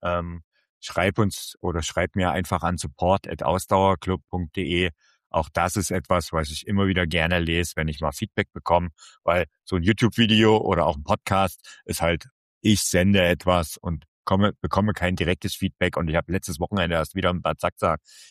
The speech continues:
gemerkt, wie gut es eigentlich ist, wenn man auch regelmäßig direktes Feedback bekommt. Das ist ja auch etwas, was einem selbst Freude macht und vor allen Dingen, wo man sich auch verbessern kann. Also, und falls du uns noch nicht abonniert hast, dann auf jeden Fall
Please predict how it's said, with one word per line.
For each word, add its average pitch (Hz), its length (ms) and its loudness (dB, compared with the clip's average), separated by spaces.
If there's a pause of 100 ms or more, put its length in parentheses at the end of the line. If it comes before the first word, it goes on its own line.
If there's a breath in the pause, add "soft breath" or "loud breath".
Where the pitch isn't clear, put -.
(100)
gemerkt, 87 420 -2 (360)
wie 87 120 -6
gut 101 280 0
es 107 180 0
eigentlich 85 380 0
ist, 85 300 -4
wenn 85 120 -2
man 82 160 -2
auch - 260 -4
regelmäßig 87 540 -2 (260)
direktes - 400 -6
Feedback 87 420 -6
bekommt. 82 440 -6 (140)
Das - 160 -16
ist 78 100 -14
ja 85 100 2
auch - 140 -2
etwas, 80 400 -4 (480)
was - 160 -6
einem 82 180 -2
selbst 82 380 0
Freude 87 340 0
macht 82 280 -2
und - 80 -8
vor - 100 -6
allen 78 80 -2
Dingen, 85 140 -4
wo 90 80 -2
man 87 120 0
sich 80 200 -4
auch 82 120 -2
verbessern 80 500 -4
kann. 69 320 -6 (180)
Also, 98 380 2
und 113 160 2
falls 120 180 2
du 156 80 6
uns 131 160 6
noch 117 120 4
nicht 120 200 4
abonniert 113 640 4
hast, 139 300 2
dann 104 120 4
auf 95 140 2
jeden 127 220 4
Fall 120 320 4